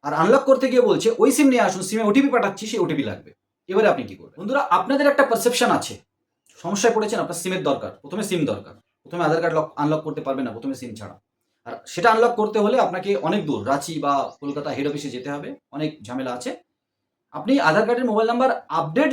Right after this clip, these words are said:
যদি করতে যান মোবাইল নাম্বার, সেখানেও বলবে প্রথমে আনলক করে আসুন, কারণ ওটা আপনি নিজে করে রেখেছিলেন আপনার সিকিউরিটির জন্য, কিন্তু মোবাইল নাম্বারটা চুরি হয়ে গেছে। বন্ধুরা মোবাইল নাম্বার চুরি হয়ে গেলেই, যদি রেলে চুরি হয় বা অন্য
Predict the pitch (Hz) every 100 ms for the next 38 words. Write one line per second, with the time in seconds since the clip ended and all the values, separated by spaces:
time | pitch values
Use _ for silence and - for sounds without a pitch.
0 | 269 254 208 185 143 117 110 110 110 123
1 | 202 - 185 240 311 262 240 208 202 220
2 | - 185 185 175 135 104 - - _ _
3 | _ _ - 160 180 170 196 170 175 156
4 | 120 110 104 110 170 175 214 180 139 110
5 | 101 98 - _ _ 190 240 185 156 160
6 | 190 202 135 107 95 82 - _ _ 202
7 | 254 208 170 226 240 247 247 190 240 240
8 | 220 139 113 143 - 165 151 165 170 170
9 | 160 151 151 147